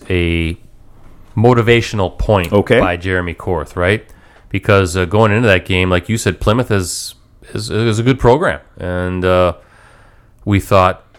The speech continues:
Speaker 1: I, I was not surprised Menasha won, but to see how they basically throttled Plymouth,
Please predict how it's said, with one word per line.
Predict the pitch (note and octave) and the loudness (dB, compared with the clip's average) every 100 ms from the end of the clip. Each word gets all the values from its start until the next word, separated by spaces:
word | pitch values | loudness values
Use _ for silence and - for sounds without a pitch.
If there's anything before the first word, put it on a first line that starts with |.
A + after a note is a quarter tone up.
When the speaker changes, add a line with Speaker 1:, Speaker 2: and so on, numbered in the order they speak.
| _ _ _ _ - | _ _ _ _ -6
Speaker 1:
I, | A2+ | -6
I | A2 G2+ | -4 -10
was | A#2+ A#2 G#2+ | -6 -4 -2
not | A2 - | -2 -4
surprised | F2+ A2 G#2 F#2+ | -2 0 0 -2
Menasha | F#2+ F2+ - D#2+ | -2 -4 -6 -4
won, | G#2+ G#2 E2+ | 0 0 -2
but | E2+ | -8
to | F2 | -8
see | - G#2+ | -8 -6
how | F2 F2+ | -2 -2
they | D#2+ | -2
basically | E2+ E2+ - D2 | -4 -6 -8 -14
throttled | - F2+ F2+ G2 D2 | -8 0 0 0 -4
Plymouth, | - D2+ D2 - | -8 -8 -10 -12